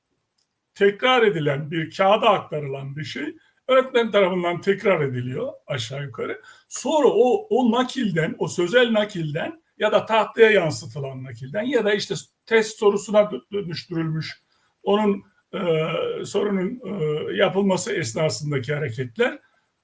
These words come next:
öğretim olarak değerlendiriliyor. Şimdi çocuğu bir kere nüfusa baktığınızda nüfus dağılımı, e,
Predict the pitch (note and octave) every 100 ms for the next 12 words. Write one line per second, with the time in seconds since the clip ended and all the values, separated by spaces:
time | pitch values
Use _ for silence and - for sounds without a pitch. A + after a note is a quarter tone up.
0 | - G3 B3 B3+ B3+ C#4+ B3+ E3+ D#3+ D3
1 | C3+ - C#3+ C#3 C3 C3 B2 B2 B2 A2+
2 | A2 _ _ - _ - D3+ F3 - D#3+
3 | F3+ B3+ A#3+ - - C#3+ D3+ A3+ B3 C#3+
4 | - _ _ _ - D#3+ F3+ A3 G3+ G3+
5 | G#3+ G#3 A#3 A3 E3 D3+ D#3 B3+ - _
6 | _ - F#3 F#3 B3+ - - E3 G#3 A3+
7 | G#3+ G3 D4+ - _ _ _ _ _ -
8 | D#3 D#3+ E3